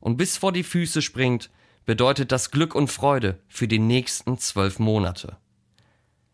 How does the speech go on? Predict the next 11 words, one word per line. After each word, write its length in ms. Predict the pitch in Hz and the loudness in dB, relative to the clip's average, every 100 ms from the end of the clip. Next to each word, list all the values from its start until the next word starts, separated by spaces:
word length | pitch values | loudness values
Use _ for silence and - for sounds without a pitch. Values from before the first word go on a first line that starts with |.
| _ _ _ _ _ _ _ _ _ - | _ _ _ _ _ _ _ _ _ -2
Die 100 | 101 | -2
Sprache 420 | - 117 165 175 | 2 2 2 2
der 140 | 156 | 0
Flammen 480 | - 117 120 120 120 - | 0 2 4 2 0 -6
ist 200 | 110 - | -10 -6
fast 280 | - 123 - | -2 -2 -4
identisch 680 | 113 120 127 110 90 - - | 0 2 2 0 -4 -4 -4
mit 160 | 98 95 | -4 2
der 120 | 110 | 2
der 140 | 104 | 2
Teeblätter. 640 | - 127 104 90 82 76 | 2 0 2 -2 -2 -8